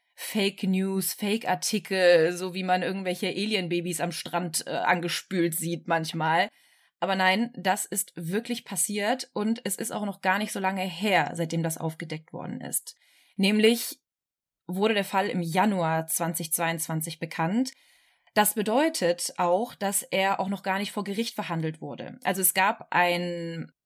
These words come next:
Grand Jury-Verfahren, dazu komme ich nachher.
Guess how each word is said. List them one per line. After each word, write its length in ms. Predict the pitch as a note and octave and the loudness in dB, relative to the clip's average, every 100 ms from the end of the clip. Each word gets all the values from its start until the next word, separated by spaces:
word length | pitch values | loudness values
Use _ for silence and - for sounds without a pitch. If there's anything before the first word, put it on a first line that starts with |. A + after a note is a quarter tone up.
| _ _ - | _ _ -8
Grand 320 | F#3 F#3+ F3+ | 0 2 2
Jury-Verfahren, 880 | F3 C4+ D4 C#4 C4 B3 A#3+ C4 E4 F4+ _ _ | 0 0 0 -2 -2 2 4 4 0 -4 _ _
dazu 240 | F#3+ F3+ G3+ | -6 -6 -2
komme 200 | G#3 F3 | -2 -2
ich 120 | F3+ | -2
nachher. 500 | E3+ A#3 B3+ D4+ | -2 2 2 0